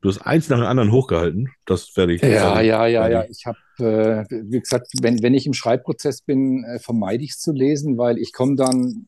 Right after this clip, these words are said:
Speaker 2: je nachdem, wie gut das Buch ist, nicht mehr davon weg. Außerdem lenkt's mich dann ab.
Speaker 1: Ja.
Speaker 2: Ähm, ich meine, es war tatsächlich, äh, zuletzt Rainer Löffler, Die Blutliste.
Speaker 1: Mhm.
Speaker 2: Und, äh, seit,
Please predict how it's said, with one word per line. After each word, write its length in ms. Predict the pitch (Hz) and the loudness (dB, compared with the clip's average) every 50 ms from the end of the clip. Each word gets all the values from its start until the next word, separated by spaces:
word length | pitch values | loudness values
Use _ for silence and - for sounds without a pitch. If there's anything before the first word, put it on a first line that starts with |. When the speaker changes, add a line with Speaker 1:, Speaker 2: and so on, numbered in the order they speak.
| - | -10
Speaker 2:
je 80 | - 127 | -10 -8
nachdem, 500 | 139 131 - - 135 127 131 135 131 120 | -8 -8 -6 -2 -2 -2 -2 -2 -4 -4
wie 80 | 117 107 | -6 -4
gut 180 | - 139 151 - | -4 -4 -4 -4
das 100 | - - | -4 -4
Buch 220 | - 156 156 147 - | -4 -4 -4 -4 -4
ist, 180 | 151 - - - | -8 -8 -8 -10
nicht 260 | 143 127 - - - | -10 -10 -10 -8 -8
mehr 80 | 131 | -4
davon 320 | 113 110 - - 120 110 95 | -4 -4 -4 -6 -6 -6 -4
weg. 220 | 117 135 - - - | -4 -4 -4 -4 -4
Außerdem 320 | 120 120 110 113 120 104 | -4 -2 -2 -2 -2 -2
lenkt's 360 | 107 113 113 110 - - - 120 | -2 -4 -4 -6 -8 -10 -8 -8
mich 140 | 107 90 | -8 -6
dann 140 | - 120 113 | -4 -2 -2
ab. 220 | 117 135 170 - - - - _ - - - - - | 0 0 -2 -4 -6 -20 -20 _ -20 -20 -20 -12 -6
Speaker 1:
Ja. 200 | 90 90 82 92 _ _ _ _ - | -6 -6 -6 -6 _ _ _ _ -2
Speaker 2:
Ähm, 320 | - 123 123 127 127 - - | 2 4 4 6 4 4 2
ich 140 | 147 - - | -2 -6 -2
meine, 240 | - 120 123 147 175 | 0 0 2 2 0
es 140 | 156 - - | -2 -2 -2
war 160 | 151 139 127 | -4 -4 -2
tatsächlich, 840 | - 127 123 135 - - 156 151 131 - - 151 139 131 - - - | -2 -4 -4 -4 -4 -2 -2 -2 -2 -2 -4 -4 -4 -6 -6 -6 -4
äh, 240 | 147 131 127 120 110 | -2 0 0 -2 -2
zuletzt 420 | - 139 117 120 147 - - - | -2 -2 0 0 -2 -4 -6 -10
Rainer 400 | 104 101 104 110 113 117 127 123 113 | -8 -4 -2 0 0 0 2 2 2
Löffler, 420 | 110 110 127 143 - - 175 165 | 2 2 2 0 -2 -4 -6 -6
Die 120 | 139 123 104 | -4 -6 -4
Blutliste. 840 | 104 110 120 135 151 156 156 170 185 - - - 196 196 220 214 214 _ - - _ _ _ - | -2 0 0 0 0 -2 -2 -4 -4 -4 -6 -6 -2 0 0 -2 -2 _ -18 -20 _ _ _ -6
Speaker 1:
Mhm. 260 | 101 101 101 110 147 156 _ _ _ _ | -4 -2 -2 -2 -2 -6 _ _ _ _
Speaker 2:
Und, 640 | - 180 143 139 143 139 139 139 139 131 120 123 147 | -4 -2 0 2 2 2 2 2 2 0 0 -2 -4
äh, 540 | 151 131 127 127 123 123 123 123 127 127 127 _ _ | -6 -4 -2 0 0 0 0 -2 -4 -6 -12 _ _
seit, 680 | - - - 131 117 117 120 127 127 131 127 127 | -20 -16 -10 -6 -4 0 2 2 2 2 0 -4